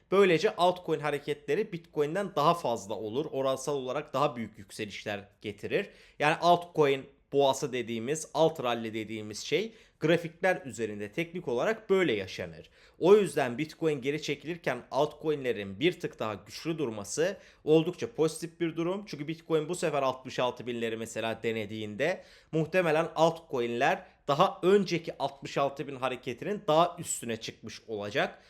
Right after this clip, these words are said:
Böylece hem dominansta gevşeme devam edecek hem de altcoin piyasası yukarı yönlü hareketini devam ettirecek. Genel olarak bu marketler arası korelasyonu son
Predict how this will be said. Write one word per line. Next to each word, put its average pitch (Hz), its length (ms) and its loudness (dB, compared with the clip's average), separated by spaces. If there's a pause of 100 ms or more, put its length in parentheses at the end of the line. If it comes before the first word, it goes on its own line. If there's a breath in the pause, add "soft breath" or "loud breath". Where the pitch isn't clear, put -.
(180 loud breath)
Böylece 175 380 6
hem 175 200 0
dominansta 143 500 2
gevşeme 117 520 -4
devam 110 260 -2
edecek 110 400 -4
hem 156 160 -4
de 131 60 -4
altcoin 131 580 -2
piyasası 113 720 -4 (280 loud breath)
yukarı 151 300 0
yönlü 123 220 0
hareketini 120 500 -6
devam 101 340 -4
ettirecek. 98 680 -6 (260 soft breath)
Genel 196 240 6
olarak 185 460 4
bu 175 360 2 (160)
marketler 160 600 0
arası 147 380 -2
korelasyonu 143 640 -2
son 151 200 -2